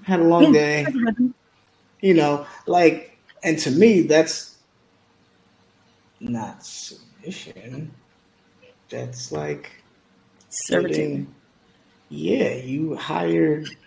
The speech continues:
Speaker 1: a fucking <laughs> house, you hired a, hired a house nanny. Like, we, you know, like, put a ring on it. "Oh, nah, you, yo, the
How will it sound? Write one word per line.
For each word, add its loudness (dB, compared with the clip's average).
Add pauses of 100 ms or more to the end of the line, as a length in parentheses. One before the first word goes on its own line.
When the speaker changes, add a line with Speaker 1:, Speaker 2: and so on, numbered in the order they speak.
(100)
Speaker 1:
a -18
fucking -2
<laughs> -6
house, -6 (120)
you -4
hired 4
a, 0
hired -4
a -4
house -4
nanny. -8
Like, -10 (680)
we, -8
you -12
know, -10 (220)
like, -20 (360)
put -8
a -4
ring -6
on -8
it. -10
"Oh, -6
nah, -6
you, -6 (140)
yo, -6 (380)
the -20